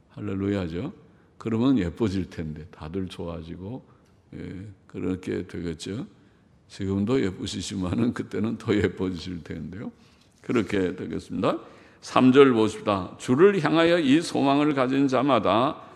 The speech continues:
그의 깨끗하심과 같이 자기를 깨끗하게 하느니라." 성도들은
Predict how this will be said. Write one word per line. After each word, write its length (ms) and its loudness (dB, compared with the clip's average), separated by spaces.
그의 320 6
깨끗하심과 840 2
같이 500 2
자기를 580 0
깨끗하게 1000 -4
하느니라." 520 0
성도들은 1000 4